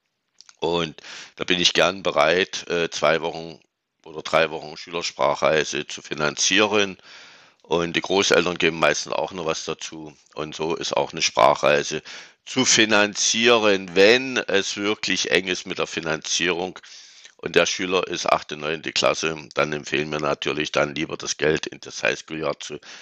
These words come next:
investieren, weil ein Highschool-Jahr komplett das Leben verändert. Also positiv gesehen, man legt eine Basis für ein komplett anderes Leben,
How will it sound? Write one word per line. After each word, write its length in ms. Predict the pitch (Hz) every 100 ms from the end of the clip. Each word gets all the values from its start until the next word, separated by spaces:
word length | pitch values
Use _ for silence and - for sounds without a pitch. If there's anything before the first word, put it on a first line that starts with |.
| - - _ _
investieren, 1000 | 82 82 82 - - - 107 113 107 101
weil 140 | 87 85
ein 140 | 82
Highschool-Jahr 720 | 85 87 - 95 87 73 76
komplett 440 | - 82 71 80 -
das 160 | -
Leben 200 | 73 -
verändert. 500 | - - 78 87 -
Also 160 | 62 76
positiv 560 | - 85 - - 82
gesehen, 380 | - - - 82
man 160 | 76 73
legt 300 | 73 - -
eine 80 | 73
Basis 580 | - 60 65 87 85
für 140 | - 71
ein 80 | 71
komplett 420 | 69 - 67 -
anderes 380 | 73 - - -
Leben, 360 | 71 - 101